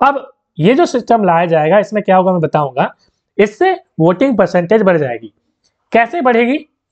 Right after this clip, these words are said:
चलिए हम लोग जान लेते हैं। आरवीएम क्या है भाई? तो आरवीएम के तहत क्या होगा, देखिए एक मशीन बनाई जाएगी,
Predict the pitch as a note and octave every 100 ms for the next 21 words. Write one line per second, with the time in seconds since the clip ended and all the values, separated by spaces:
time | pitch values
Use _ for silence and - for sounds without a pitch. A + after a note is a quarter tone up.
0 | _ G#3 F#3 F#3 F#3 A#3+ F#3+ C#3 B2 -
1 | A#2 - _ _ _ - F#3 A#3 C#4+ D#4
2 | - F3+ D3+ B2 B2 - _ _ _ A#3
3 | F3+ F#3+ A3+ C#4+ D4+ C#4+ B3 A#3 A#3+ G3+
4 | F3+ D3 C#3 C3 F#3+ G3+ G3+ G3 F#3 B3+
5 | A#3 F#3 C3+ B2 A#2+ A2 A2+